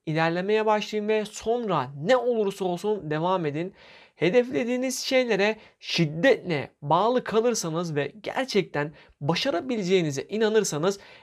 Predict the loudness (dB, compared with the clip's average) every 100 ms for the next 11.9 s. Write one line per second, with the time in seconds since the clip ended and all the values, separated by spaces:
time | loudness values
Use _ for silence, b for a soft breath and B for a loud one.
0 | B 2 4 6 6 6 2 -2 -2 0
1 | 0 0 -2 -8 6 6 6 -2 -6 -4
2 | -4 -6 -6 -10 -10 -6 -6 -8 b -4
3 | 0 2 0 -6 -4 -4 -2 -2 0 -2
4 | -4 0 4 4 2 2 2 0 -2 -6
5 | -6 -4 -2 -2 B B -2 0 2 2
6 | 2 2 -2 -4 -2 -2 -2 B B B
7 | 4 4 4 0 0 0 -2 b b -12
8 | -4 -2 0 -2 0 0 2 2 2 2
9 | 0 -4 -6 b _ -8 -4 -2 0 0
10 | 0 0 2 2 0 0 0 -2 0 0
11 | -2 -4 -2 2 2 0 0 0